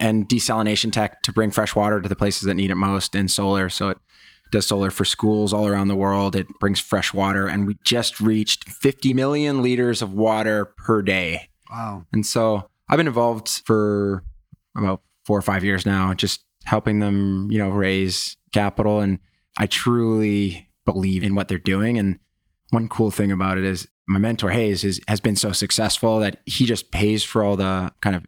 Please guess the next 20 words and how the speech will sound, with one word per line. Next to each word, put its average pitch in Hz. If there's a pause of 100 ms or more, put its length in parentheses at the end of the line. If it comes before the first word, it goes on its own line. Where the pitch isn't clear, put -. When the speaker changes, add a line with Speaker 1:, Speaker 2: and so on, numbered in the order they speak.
Speaker 1:
admin, 117
marketing, 107
and 98
all 95
that 98
side. 107
And 95
so 95 (420)
any 95
donations, 92
a 95
hundred 95
percent 90
goes 87
to 92
Speaker 2:
That's 117
Speaker 1:
the 95
Speaker 2:
awesome. 101
Speaker 1:
people. 107
Yeah. 110